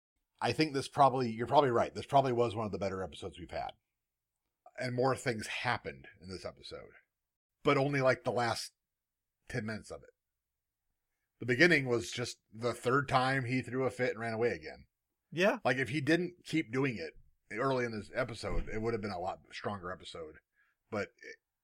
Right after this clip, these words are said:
Speaker 1: in contrast to, "Oh yeah, Shinji's being a whiny bitch again."
Speaker 2: You know, you know, now that I think about it, I guess I, I've been saying that people have been remembering the second half of the show,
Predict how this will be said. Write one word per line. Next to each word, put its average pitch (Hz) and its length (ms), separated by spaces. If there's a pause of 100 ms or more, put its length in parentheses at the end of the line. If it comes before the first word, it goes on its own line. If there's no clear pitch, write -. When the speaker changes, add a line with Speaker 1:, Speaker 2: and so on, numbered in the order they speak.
(560)
Speaker 1:
in 165 140
contrast 156 500
to, 131 100
"Oh 139 120
yeah, 160 200
Shinji's 120 340
being 139 180
a 135 60
whiny 143 200
bitch 160 180
again." 90 300 (600)
Speaker 2:
You 170 100
know, 220 180 (180)
you 147 120
know, 175 120
now 151 200
that 165 100
I 127 40
think 139 220
about 95 240
it, 98 120 (100)
I 113 60
guess 160 260 (640)
I, 165 240
I've 160 160
been 160 140
saying 185 460
that 131 220 (300)
people 143 240
have 131 100
been 123 160
remembering 123 480
the 104 100
second 127 320
half 139 200
of 131 60
the 131 80
show, 139 440